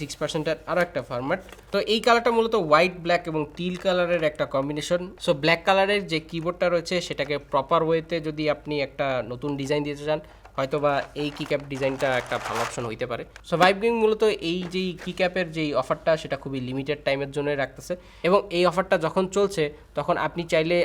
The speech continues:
আপনার পছন্দ মতো কিক্যাপ সেটও পছন্দ করতে পারবেন। Just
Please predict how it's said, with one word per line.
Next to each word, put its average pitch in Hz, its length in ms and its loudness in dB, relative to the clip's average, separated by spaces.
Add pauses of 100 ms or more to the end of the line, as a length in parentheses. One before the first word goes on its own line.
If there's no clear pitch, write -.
(120)
আপনার 147 240 4 (120)
পছন্দ 156 240 0 (120)
মতো 160 180 2 (160)
কিক্যাপ 151 300 -2
সেটও 165 240 2 (120)
পছন্দ 147 280 -4
করতে 156 220 -2
পারবেন। 147 220 2 (280)
Just 160 140 -2